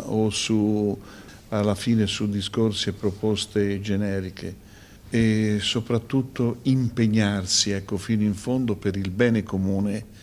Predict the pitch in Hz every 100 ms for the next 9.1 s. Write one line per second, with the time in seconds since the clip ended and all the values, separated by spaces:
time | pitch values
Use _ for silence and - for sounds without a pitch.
0 | - - - 104 - 107 101 90 92 90
1 | 87 90 - - - - - - - -
2 | - 92 95 101 104 117 107 101 101 98
3 | 95 90 104 92 - 98 95 107 131 123
4 | 117 113 101 95 - - - - 104 107
5 | 107 101 104 107 110 101 101 98 104 104
6 | 113 127 131 127 110 95 87 - - -
7 | - - 107 113 104 113 117 110 110 104
8 | 95 - 98 - 143 147 143 127 113 110
9 | 104